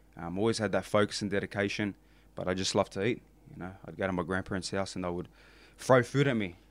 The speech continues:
Speaker 2: You know, I mean,
Speaker 1: Yeah.
Speaker 2: they still try to do it, even when I'm making weight. They're like, "Yeah, eat, eat.
Speaker 1: No,
Speaker 2: You
Speaker 1: you're
Speaker 2: look,
Speaker 1: too
Speaker 2: you look
Speaker 1: skinny, hey.
Speaker 2: unhealthy.
Speaker 1: Yeah,
Speaker 2: You know,
Speaker 1: yeah.
Speaker 2: you don't look well." <laughs> Um,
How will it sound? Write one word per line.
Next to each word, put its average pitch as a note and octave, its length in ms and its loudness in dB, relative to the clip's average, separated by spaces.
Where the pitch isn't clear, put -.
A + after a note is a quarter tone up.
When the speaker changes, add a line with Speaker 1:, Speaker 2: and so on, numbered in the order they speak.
Speaker 2:
You E2 80 -14
know, - 20 -12
I E2 40 -8
mean, F2+ 80 -4
Speaker 1:
Yeah. G#2 60 0
Speaker 2:
they A#2 80 4
still D3+ 260 6
try B2+ 200 6
to A2 80 6
do G#2 160 4
it, A2+ 60 6
even A#2 100 4
when A#2+ 80 4
I'm A2 100 4
making A2+ 260 0
weight. A#2+ 200 2
They're G2+ 100 -6
like, - 100 -6
"Yeah, A#2+ 160 4
eat, C#3 180 8
eat. D3 80 10
Speaker 1:
No, C#3 120 10
Speaker 2:
You - 20 10
Speaker 1:
you're B2+ 100 10
Speaker 2:
look, B2 80 0
Speaker 1:
too C#3+ 80 4
Speaker 2:
you D#3 80 10
look E3 100 12
Speaker 1:
skinny, C#3 200 10
hey. C#3+ 60 12
Speaker 2:
unhealthy. D#3+ 420 10
Speaker 1:
Yeah, D3 60 0
Speaker 2:
You C3+ 160 6
know, A2 60 4
Speaker 1:
yeah. A#2 80 8
Speaker 2:
you B2+ 60 8
don't C#3 160 8
look D#3+ 140 6
well." B2 300 8
<laughs> - 760 0
Um, F2+ 440 4